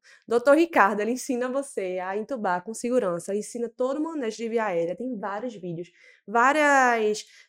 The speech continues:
é, diluições, qual droga fazer, qual indução, enfim, muito top, principalmente pra quem tá começando agora, quem é recém-formado, acho massa seguir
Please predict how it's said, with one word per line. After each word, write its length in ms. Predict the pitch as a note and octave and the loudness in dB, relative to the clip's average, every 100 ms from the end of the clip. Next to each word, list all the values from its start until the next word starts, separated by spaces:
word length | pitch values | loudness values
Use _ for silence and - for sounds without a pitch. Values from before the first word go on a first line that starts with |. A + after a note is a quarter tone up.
| - | 0
é, 260 | G#3 G3+ | 4 6
diluições, 1000 | G3+ A#3+ C4 B3 G#3+ - A3+ G#3+ G#3+ G#3 | 6 4 4 0 -2 -6 -2 2 2 0
qual 200 | - B3 B3+ | -4 -2 0
droga 220 | A#3 A3+ | -2 -4
fazer, 580 | G#3+ F#3+ F3+ G3+ G3 G3 | -6 -6 -2 0 0 -2
qual 160 | A#3 A#3+ | -4 -4
indução, 540 | A#3 A#3+ - G#3+ G#3 | -2 -4 -4 -6 -6
enfim, 280 | D4 - G3+ | -6 -8 -6
muito 480 | F#3 G#3 B3 C#4+ D4+ | -4 -4 -4 -4 -8
top, 280 | - G3 - | -4 -4 -4
principalmente 300 | A#3 C4 B3+ | -8 -8 -8
pra 100 | B3+ | -6
quem 140 | B3 | -6
tá 120 | A3+ | -6
começando 380 | A3 G#3+ G#3+ G3+ | -10 -12 -10 -10
agora, 360 | F3+ G3 G3 G3 | -6 -6 -6 -4
quem 180 | G3 | -6
é 40 | G3+ | -6
recém-formado, 760 | G3 G3+ G3+ F#3+ F3 F3 F3 - - _ | -8 -8 -8 -8 -4 -4 -6 -12 -20 _
acho 360 | - G#3 A3 C4 | -4 -4 -4 -6
massa 420 | B3+ G3 F#3+ G#3+ | -2 -2 -4 -8
seguir 580 | - G#3 F#3 F3+ G3 | -12 -10 -8 -8 -10